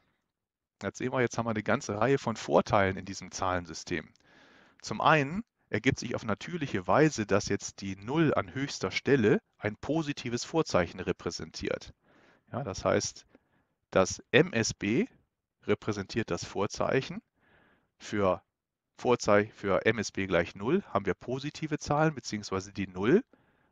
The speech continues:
und für M S B gleich eins haben wir negative Zahlen. Unten kommt jetzt eine Zahl hinzu. Aufgrund dieses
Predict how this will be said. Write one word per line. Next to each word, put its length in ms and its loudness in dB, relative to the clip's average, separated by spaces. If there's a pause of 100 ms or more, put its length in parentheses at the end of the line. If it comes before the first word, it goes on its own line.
und 200 -10
für 180 -4
M 160 -2
S 180 -2
B 300 -2
gleich 440 -2
eins 520 2 (380)
haben 180 -4
wir 120 -4
negative 600 0
Zahlen. 460 -2 (1120)
Unten 540 4
kommt 260 2
jetzt 200 2
eine 280 6
Zahl 320 4
hinzu. 480 -6
Aufgrund 600 0 (120)
dieses 400 -6